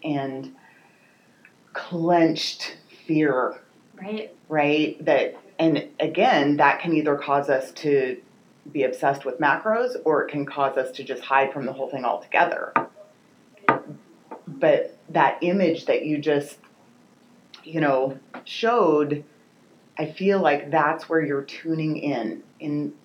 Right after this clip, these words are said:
Speaker 1: that slower pace, we're able to tune in. How is my body responding?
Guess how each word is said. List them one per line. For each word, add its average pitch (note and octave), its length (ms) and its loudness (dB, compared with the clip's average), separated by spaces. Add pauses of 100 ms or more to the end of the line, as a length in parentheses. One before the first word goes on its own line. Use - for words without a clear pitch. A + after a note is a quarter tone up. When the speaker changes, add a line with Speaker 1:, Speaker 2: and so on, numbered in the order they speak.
(200)
Speaker 1:
that C#3+ 340 0
slower D#3+ 680 2
pace, C#3 680 -4 (460)
we're - 180 -2
able D#3+ 280 2
to D#3 140 -2
tune E3 300 -4
in. F#3 280 -2
How D4 440 -6
is F4+ 120 -10
my D#3 140 -2
body - 340 -6
responding? A#2+ 720 -8